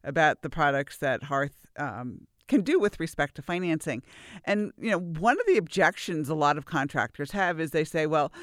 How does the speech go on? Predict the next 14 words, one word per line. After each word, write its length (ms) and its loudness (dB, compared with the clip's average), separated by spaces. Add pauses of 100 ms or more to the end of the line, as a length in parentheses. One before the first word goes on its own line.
(200)
nobody's 380 2
ever 200 6
asked 320 2
me 100 -2
for 140 -8
financing." 720 -2
And 140 -2
no, 120 2
I'm 140 2
sure 320 0
that 260 -6
you've 240 -6
heard 340 -4
that 260 2